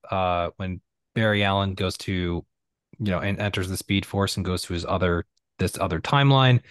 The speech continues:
There were some funny aspects in it. I mean, I get, like, I actually thought some of it was really funny, but,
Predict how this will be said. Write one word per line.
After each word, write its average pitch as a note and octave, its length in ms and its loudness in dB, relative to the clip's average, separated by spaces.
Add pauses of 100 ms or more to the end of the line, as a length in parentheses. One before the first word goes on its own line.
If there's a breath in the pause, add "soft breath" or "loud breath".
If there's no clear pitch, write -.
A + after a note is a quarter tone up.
(440 loud breath)
There B2 120 8
were A2+ 180 6
some A#2 200 2
funny A#2 380 4
aspects G#2+ 480 -2
in B2 120 -2
it. B2+ 200 -2
I G#2 60 -8
mean, G2+ 160 -2
I G2+ 120 -2
get, G#2 300 -2 (160)
like, G2+ 140 -4
I B2 160 0
actually C3 260 -4
thought G#2 300 -2
some G#2 160 0
of F2+ 80 -2
it D#2+ 40 -6
was E2+ 120 -10
really F2+ 260 -2
funny, B2 420 -2 (500 soft breath)
but, F#2+ 360 0